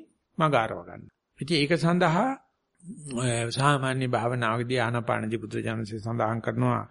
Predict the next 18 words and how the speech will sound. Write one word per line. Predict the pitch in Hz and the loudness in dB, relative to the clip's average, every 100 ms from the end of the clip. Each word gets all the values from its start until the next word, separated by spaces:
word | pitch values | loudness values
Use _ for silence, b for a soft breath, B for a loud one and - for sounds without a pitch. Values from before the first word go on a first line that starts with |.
| B B B | B B B
අරඤ්‍යගතෝ | - 120 123 123 123 120 127 | -2 2 4 4 2 2 4
වා, | 123 127 | 6 6
රුක්කමූලගතෝ | 135 - 123 120 120 113 110 117 | 4 2 2 4 2 2 2 2
වා, | 117 123 | 2 2
ශුඤ්ඤාගාරගතෝ | - 120 117 113 107 110 101 101 110 | 0 -2 0 0 2 2 0 -2 0
වා | 107 | -2
කියලා. | 101 135 165 247 b b b | 0 2 2 0 b b b
ඒ | - | -6
කියන්නේ | 127 131 147 151 | -2 0 0 2
මේ | 143 | 0
සෙනගෙන්, | 131 131 127 131 147 196 - _ - | 0 0 0 0 2 0 -2 _ -2
ජනයා | 131 131 131 123 | 0 2 2 0
කෙරෙන්, | - 135 151 | 0 0 0
කුලයා | 147 123 123 | 0 4 4
කෙරෙන් | 120 131 151 | 2 0 -2
වෙන් | 113 104 | -4 -6
වෙන්න | 85 78 | -8 -12
ඕනේ. | 78 | -18